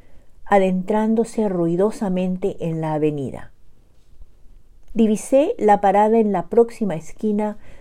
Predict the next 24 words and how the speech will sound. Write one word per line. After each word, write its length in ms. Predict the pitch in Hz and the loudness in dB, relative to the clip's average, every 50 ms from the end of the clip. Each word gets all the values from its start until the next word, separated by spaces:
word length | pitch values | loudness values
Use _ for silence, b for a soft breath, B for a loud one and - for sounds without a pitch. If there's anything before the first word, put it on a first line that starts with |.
| b b | b b
después 500 | b 180 180 175 - - 214 226 220 226 | b -4 -4 -2 2 6 6 6 6 6
del 180 | 214 190 175 175 | 2 0 0 0
parque 560 | - 202 208 220 226 226 - 240 240 240 233 233 b b b b b b b b | -2 0 0 0 -2 -2 -2 0 0 0 -2 -6 b b b b b b b b
y 180 | - 226 220 | 0 0 2
no 260 | 208 214 233 247 233 - | 2 2 2 2 0 -2
quise 460 | - - 254 247 - - 269 254 240 | -4 -4 -4 -4 -2 -2 0 0 2
mirarla 440 | 214 202 190 190 190 190 190 185 175 | 2 0 0 0 -2 -2 -4 -4 -6
más, 420 | 170 131 - - - - - - - - - - - - - - - - | -6 -6 -8 -10 -12 -14 -14 -14 -14 -16 -18 -20 -20 -20 -18 -12 -8 -4
ni 260 | 214 220 254 269 262 | 0 0 0 0 4
de 140 | 240 247 240 | 4 4 4
reojo. 560 | 226 208 185 165 98 87 - - - - - - - - - - - - - - - - - - - - - - - - - - - | 4 2 0 0 -2 -4 -6 -12 -16 -16 -16 -18 -20 -20 -20 -20 -20 -20 -20 -20 -20 -20 -20 -20 -20 -20 -20 -18 -20 -20 -18 -6 0
Me 120 | 220 214 214 | 2 4 4
aproximé 640 | 208 - 202 196 - - 214 202 208 226 240 240 | 4 4 2 0 0 0 0 2 4 4 4 4
a 60 | 226 | 4
las 200 | 220 202 196 - | 2 2 0 -2
escaleras 560 | 202 185 - - 180 180 185 190 196 196 190 | -6 -6 -2 0 0 2 2 2 2 0 0
de 100 | - 175 | -2 -2
descenso 720 | 156 165 160 - - 220 220 214 208 - - 220 214 226 b b b b b b b b | -2 -2 -4 -4 -2 -2 0 0 -2 -4 -4 -4 -4 -6 b b b b b b b b
y 140 | 226 214 196 | 0 2 2
bajé 420 | 190 180 185 - - 247 247 247 | 2 0 -2 -2 4 6 6 8
del 160 | 240 220 196 | 8 8 8
ómnibus 500 | 196 202 202 202 202 208 202 196 208 196 | 6 6 4 2 0 0 0 0 -2 -2
con 240 | - - 190 180 170 | -4 -4 -4 -4 -2
premura. 600 | 170 170 165 165 170 170 160 143 - - - - | -2 -2 -2 -2 -2 0 -2 -2 -2 -6 -10 -14